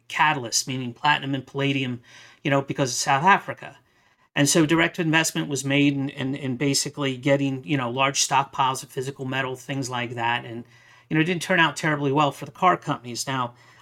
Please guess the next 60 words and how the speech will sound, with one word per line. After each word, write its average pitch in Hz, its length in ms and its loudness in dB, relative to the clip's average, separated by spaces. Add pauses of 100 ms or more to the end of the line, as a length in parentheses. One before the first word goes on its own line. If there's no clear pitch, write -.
a 147 60 0
lot 175 180 6
of 170 40 0
the 151 60 -2
people 165 280 -2
who 151 60 2
were 147 80 4
involved 139 300 6
with 156 80 0
that, 156 180 2
frankly, 147 380 0
have 123 140 -4
retired. 143 560 0
But 139 120 -4
the 135 80 -6
reality 151 540 2
is, 135 180 -2
is 123 140 -4
that, 131 240 -4 (400)
you 147 60 0
know, 143 160 4
the 139 100 -2
people 196 340 -2
involved 147 480 4
with 127 120 -2
sourcing 175 520 0
this - 340 0 (160)
material 165 500 0
from, 135 340 -4 (480)
you 156 80 2
know, 135 160 2
from 123 180 -6
different 165 300 2
areas 151 320 4
of - 60 -6
the 143 80 -2
world, 147 240 0
et 143 80 -4
cetera, 156 340 0
this 175 220 -2
is 175 140 -6
not 185 340 -4
the 160 100 -6
thing 175 400 -4
that 151 160 -4
they 160 120 2
normally 160 380 2
do. 156 320 0 (100)
So 147 340 2 (260)
there's 160 200 2
a 160 40 4
learning 202 380 4
curve 196 320 0
that 165 120 -2
these 147 160 0
companies 156 380 -4
have 143 200 0
to 135 80 -10
go 147 260 0
through. 180 440 -2